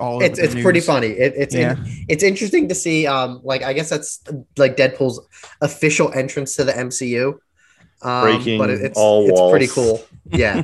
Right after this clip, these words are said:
Speaker 1: <laughs>
Speaker 2: it's pretty cool. Um,
Speaker 1: Um, real quick with Loki, were there any Easter eggs that, that got you guys? 'Cause I know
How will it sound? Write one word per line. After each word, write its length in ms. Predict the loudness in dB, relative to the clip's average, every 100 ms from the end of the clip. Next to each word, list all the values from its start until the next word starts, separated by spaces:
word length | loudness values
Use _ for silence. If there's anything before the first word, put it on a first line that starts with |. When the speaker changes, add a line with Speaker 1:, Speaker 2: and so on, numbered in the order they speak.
| -6 -12
Speaker 1:
<laughs> 160 | -10
Speaker 2:
it's 180 | -8 -6
pretty 200 | -2 -2
cool. 220 | -2 -6 -8 _ _ _ _ _ _ _ -6
Um, 80 | 2
Speaker 1:
Um, 500 | 4 6 4 0 -6 _ _ -18
real 300 | -4 0 0
quick 260 | 0 -4
with 140 | -4 -2
Loki, 360 | -2 -2 -8
were 180 | -6 -4
there 240 | -2 -2
any 160 | -4 -8
Easter 480 | -10 -12 -8 -2 0
eggs 260 | 0 -4 -2
that, 240 | -2 -2 _
that 180 | -8 -4
got 240 | -4 -4
you 80 | -4
guys? 380 | 0 2 2 -2
'Cause 160 | -2 0
I 100 | 0
know 360 | 0 -2 -4